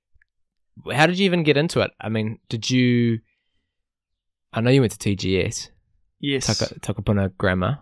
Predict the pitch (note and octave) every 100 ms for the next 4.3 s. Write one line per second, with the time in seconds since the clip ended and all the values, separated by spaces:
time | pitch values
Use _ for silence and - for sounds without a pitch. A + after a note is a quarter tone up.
0 | - C#3 C3+ D3 A3 G#2 G2 - - G2+
1 | G#2 G#2+ A2 G#2+ - G2 A2 F#2+ - G2
2 | G2 G2 G#2 F#2 F2+ A#2 D#3 _ _ _
3 | _ D3+ D3 C#3+ F3+ F3 A#2+ C#3 E3+ B2
4 | B2+ C#3 C#3+